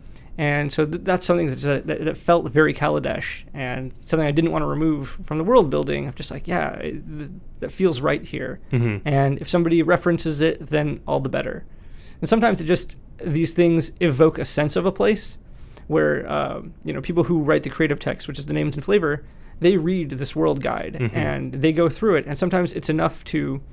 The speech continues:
Speaker 1: get them on the same page of what were, how were, how did we approach this world, and whether or not that detail makes it in,
Speaker 2: Mm-hmm.
Speaker 1: that sense will make it in.
Speaker 2: Yeah. Was there anything else from the world guide that, uh, you really liked that didn't quite make it in?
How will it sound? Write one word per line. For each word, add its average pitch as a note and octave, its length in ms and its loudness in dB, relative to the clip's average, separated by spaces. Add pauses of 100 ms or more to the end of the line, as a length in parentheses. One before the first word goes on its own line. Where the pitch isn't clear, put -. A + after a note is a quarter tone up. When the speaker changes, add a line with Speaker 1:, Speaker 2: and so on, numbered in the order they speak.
(340)
Speaker 1:
get F3 140 4
them F3 140 6
on E3+ 80 4
the D#3 80 2
same D3+ 260 0
page C3 400 -2
of C#3 180 -10
what E3+ 200 4
were, G3 220 4
how F3 180 4
were, F3+ 240 6
how C#3+ 100 2
did F3+ 140 4
we F3 80 4
approach E3 400 2
this - 180 -6
world, D3+ 380 -2
and D#3 180 -2
whether F3+ 140 2
or E3+ 40 2
not F3 140 2
that C#3 160 0
detail F3+ 320 0
makes F#3 240 0
it F#3 80 0
in, G#3 220 0
Speaker 2:
Mm-hmm. C#3 380 0 (500)
Speaker 1:
that E3 140 4
sense E3 320 4
will C3 80 -2
make B2 200 -6
it - 80 -10
in. - 260 -10
Speaker 2:
Yeah. G#2+ 180 0 (680)
Was C#3+ 180 4
there C#3+ 160 4
anything C#3 440 0
else C3 400 -2
from D3+ 300 -4
the D3 80 -2
world C#3+ 300 0
guide C#3 320 2
that, B2+ 340 2
uh, B2+ 200 2
you B2 180 -2
really C3 200 4
liked C3 520 0
that C3 180 0
didn't C#3 200 -2
quite C#3 180 -2
make C#3 200 -4
it C#3+ 40 -4
in? D#3+ 160 -6